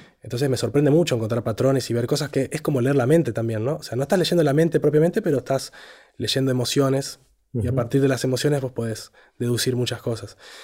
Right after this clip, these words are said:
Speaker 1: Y
Speaker 2: ¿Cómo qué? ¿Qué tipo de cosas?
Speaker 1: Y vos podés ver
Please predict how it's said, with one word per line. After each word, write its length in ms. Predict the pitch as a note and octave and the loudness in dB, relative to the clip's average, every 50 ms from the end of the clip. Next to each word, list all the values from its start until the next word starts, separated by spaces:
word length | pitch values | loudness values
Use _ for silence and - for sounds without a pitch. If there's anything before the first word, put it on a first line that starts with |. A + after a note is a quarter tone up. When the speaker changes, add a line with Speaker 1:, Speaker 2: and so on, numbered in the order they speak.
| - - - - - - _ _ _ | -20 -20 -20 -20 -20 -20 _ _ _
Speaker 1:
Y 600 | - A#2+ A#2+ A#2 A#2 A2+ A2+ G#2+ - G#2+ F2+ G#2 G#2 | -6 -4 -2 -2 -2 -2 -4 -4 -6 -6 -8 0 2
Speaker 2:
¿Cómo 220 | B2+ B2 B2+ B2+ B2 | 4 6 6 6 6
qué? 140 | C3+ A#2 A2 | 4 4 4
¿Qué 80 | B2 | 2
tipo 200 | B2 C#3+ B2 B2+ A#2+ | 2 2 2 4 4
de 40 | A2 | 4
cosas? 540 | G#2+ G2 - - G2 F#2+ - - - - _ | 4 2 2 0 -4 -4 -6 -10 -16 -10 _
Speaker 1:
Y 140 | - D#3 C#3 | 2 4 4
vos 160 | A2+ B2+ B2 | 4 2 -2
podés 220 | - C#3 C3 B2 B2 | -2 -2 0 2 2
ver 260 | C3 C3 B2+ A#2+ | 2 2 2 0